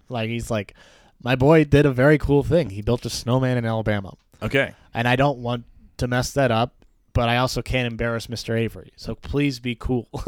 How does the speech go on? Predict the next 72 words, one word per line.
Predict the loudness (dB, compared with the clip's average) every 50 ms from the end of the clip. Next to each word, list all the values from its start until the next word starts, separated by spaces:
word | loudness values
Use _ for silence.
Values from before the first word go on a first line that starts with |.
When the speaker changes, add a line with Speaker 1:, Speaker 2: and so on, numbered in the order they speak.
| 4 4 4 2 0 -6 -8 _
Speaker 2:
So, | 0 4 8 8
right. | 8 8 6
Okay. | 4 0 0 0
So | 2 2 0
we, | 0 0 -2 -2
we | 0 2 2
are | 4 2 2
seeing, | 0 0 -2 -2 -2 0 -2 -2 -4 -6 -8 -6
we're | -4 -4 -4
seeing | -2 -4 -4 -2 -2 -2
Atticus. | 0 0 0 -2 -2 -4 -4 -4 -4
He's | -6 -8 -6 -6
not, | -6 -4 -4 -4 -6
he's | -8 -8 -4
no | -2 -2 0
longer | 0 -2 -2 -2 -2 -2 -2
equivocating. | -2 -2 0 2 2 2 0 -2 -6 -8 -8 -6 -6 -6 -6 -8 -8 -10 _ _ _ -14
He's | -8 -6 -4
Speaker 1:
Yeah. | 0
Speaker 2:
not | 2 2 2 4
going | 6 6 6 8 6
like, | 4 2 0
"Well, | 2 4 6 6 6 6 6 6 6 6
let's | 4 2 2
be | 4 4 4
fair | 4 4 4 6 6 6 6
to | 4
Speaker 1:
That | 4 6
Speaker 2:
blah, | 8 8
Speaker 1:
is | 8 8
Speaker 2:
blah, | 6 6
Speaker 1:
her, | 4 4
Speaker 2:
blah." | 4
Speaker 1:
that | 2 4 4
is | 4 4 4 4
her | 4 4 6 6 6 6
hat, | 4 2 2 2 2 2 0 0 -2 -2
and, | -2 -2
and | -2 -2
if | -4 -4 -4
she | -4 -2
doesn't | -2 0 0 0
want | 0 0 2 2 2
it, | 0 -2 -2
like | 0 2 2 4 2 4
<laughs> | 4
Speaker 2:
Right, | 4 4 4 4
you | 2 2
could | 0 -2
see | 0 0 2 2
him | 4 6
doing | 6 6 6 6
that | 4 2 2
too. | 2 0 2
But | 0 -2
here, | -6 -6 -2 0 2 4 4 4 2
he's | 0 -2 -2 -2
so | -2 -2
proud | 0 2 4 4 4
of | 2 0
Jem | -2 -2 -2 0 0 0 -2
that | -2
he | -4 -4
takes | -4 -6 -6 -6 -6
Jem's | -6 -6 -6 -6 -6
side | -4 -4 -2 -2
entirely, | -4 -4 -4 -2 -2 -2 -2 -2 -4 -6
and | -8
he | -10
fights | -12 -6 -4 -4 -4 -4 -4 -8
for | -10 -10 -10
Jem | -8 -8 -8 -8 -8 -8 -10 -12 -14